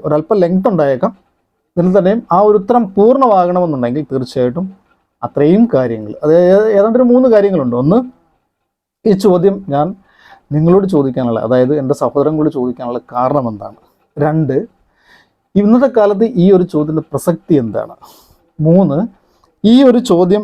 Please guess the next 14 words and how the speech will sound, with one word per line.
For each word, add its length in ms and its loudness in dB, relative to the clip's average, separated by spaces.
എങ്ങനെ 420 2
ഉണ്ടായി, 320 0
എനിക്ക് 260 0
എങ്ങനെ 160 -2
ഇത് 180 -4
ബോധ്യപ്പെട്ടു, 500 -2
ഈ 20 2
ഉത്തരം 260 -4
എനിക്ക് 180 -10
എങ്ങനെ 220 -6
ബോധ്യപ്പെട്ടു? 400 -6
അങ്ങനെ 180 0
മൂന്ന് 320 4
കാരണങ്ങളാണുള്ളത്. 680 -4